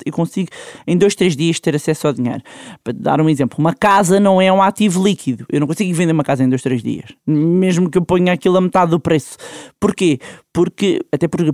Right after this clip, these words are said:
pelas características, eh, mesmo de fazer uma escritura, tudo, portanto, não é um ativo líquido. Eu não transformo rapidamente em dinheiro. Quando eu tenho um depósito a prazo, eu consigo, eu preciso de uma coisa, eu vou ao banco. E o dinheiro está lá, não é? Portanto, o meu fundo de emergência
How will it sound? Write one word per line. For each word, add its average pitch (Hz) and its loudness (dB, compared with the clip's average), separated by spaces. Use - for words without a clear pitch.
pelas 170 2
características, 139 -2
eh, 120 0
mesmo 143 2
de 131 2
fazer 151 0
uma 151 4
escritura, 147 0
tudo, 165 -2
portanto, 156 -2
não 214 2
é 233 4
um 220 4
ativo 202 0
líquido. 160 -2
Eu 165 0
não 180 2
transformo 175 0
rapidamente 147 0
em 135 2
dinheiro. 123 -2
Quando 185 2
eu 190 0
tenho 147 2
um 143 2
depósito 135 -2
a 180 2
prazo, 160 0
eu 147 -2
consigo, 156 0
eu 123 -2
preciso 135 -6
de 143 -2
uma 156 0
coisa, 269 0
eu 330 -2
vou 381 2
ao 440 2
banco. 226 2
E 165 2
o 170 2
dinheiro 143 4
está 233 0
lá, 131 0
não 131 0
é? 110 -4
Portanto, - -4
o 254 2
meu 208 2
fundo 180 -2
de 170 0
emergência 247 -2